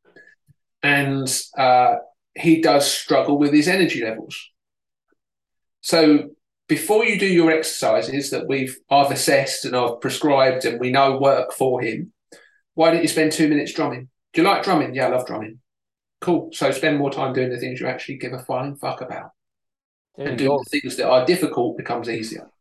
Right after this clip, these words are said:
Speaker 2: It's, it's movement, but it's also, it's music. What do we do when we go into the gym? We don't feel like, we don't feel motivated. Uh, we listen to some music, throw in the headphones and just get on with it. With that, it's some, it's some movement. That's similar to the breathing.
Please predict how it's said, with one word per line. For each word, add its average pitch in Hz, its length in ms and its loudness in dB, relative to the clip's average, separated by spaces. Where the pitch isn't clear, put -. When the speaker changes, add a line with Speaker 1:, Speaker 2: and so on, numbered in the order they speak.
Speaker 2:
It's, - 400 -6
it's 143 200 -6
movement, 190 680 0
but 151 160 -2
it's 135 160 -8
also, 143 640 -4
it's 123 140 -14
music. 147 640 -2
What 160 160 -4
do 156 80 -12
we 160 80 -2
do 165 140 -2
when 160 100 -4
we 156 100 -6
go 156 80 -8
into 156 200 -10
the 139 80 -8
gym? 151 240 -6
We 139 80 -6
don't 127 180 -8
feel 143 160 -8
like, 131 280 -4
we 120 180 -20
don't 131 200 -10
feel 127 280 -4
motivated. 127 840 -4
Uh, 120 440 -6
we 139 80 -8
listen 151 240 -10
to 151 80 -12
some 156 160 -8
music, 156 420 -6
throw 156 140 -10
in 156 80 -6
the 151 40 -4
headphones 156 580 -6
and 127 120 -10
just 131 220 -16
get 143 120 -6
on 151 200 -2
with 135 100 -4
it. 110 140 -12
With 143 160 -6
that, - 300 -2
it's 127 160 -16
some, 139 200 -12
it's 131 160 -12
some 135 160 -6
movement. 131 500 -6
That's 143 220 -8
similar 139 340 -4
to 131 120 -14
the 123 100 -8
breathing. 127 440 -6